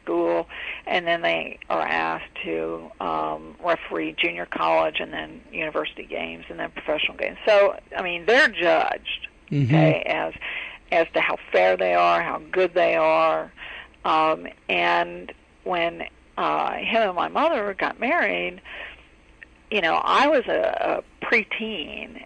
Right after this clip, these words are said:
Speaker 1: and here's, you know, here's this man with three young children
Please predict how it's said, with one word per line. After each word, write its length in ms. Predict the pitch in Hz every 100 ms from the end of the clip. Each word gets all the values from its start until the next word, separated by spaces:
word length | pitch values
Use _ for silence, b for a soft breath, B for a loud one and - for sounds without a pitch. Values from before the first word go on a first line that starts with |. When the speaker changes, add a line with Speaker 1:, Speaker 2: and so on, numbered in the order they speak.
| _
Speaker 1:
and 440 | 196 170 170 170 170
here's, 480 | - - 233 240 233 -
you 180 | - 190
know, 220 | 165 160 -
here's 300 | - 226 247 -
this 100 | 190 -
man 380 | 175 170 170 170 175
with 220 | 165 160 - - -
three 360 | 190 180 160 -
young 580 | - 160 170 233 269 233 170
children 720 | - - - - - 170